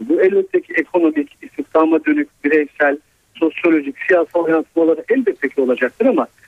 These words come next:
daha iyi eğitilmiş, daha mutlu insanların yaşadığı bir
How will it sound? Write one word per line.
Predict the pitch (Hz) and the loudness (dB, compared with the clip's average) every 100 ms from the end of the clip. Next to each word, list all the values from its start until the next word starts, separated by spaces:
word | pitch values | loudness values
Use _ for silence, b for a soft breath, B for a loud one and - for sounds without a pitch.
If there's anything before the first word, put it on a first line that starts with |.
| b _ _ _ _ | b _ _ _ _
daha | 220 247 | -2 -2
iyi | 214 202 | 0 2
eğitilmiş, | 170 - - 277 - - | 2 0 -2 -2 -2 -2
daha | 202 | -2
mutlu | 196 - 180 | -2 -2 -2
insanların | 170 175 180 175 | 0 0 2 2
yaşadığı | 170 - 175 185 - | 0 -2 -4 -4 0
bir | 170 - | 0 -2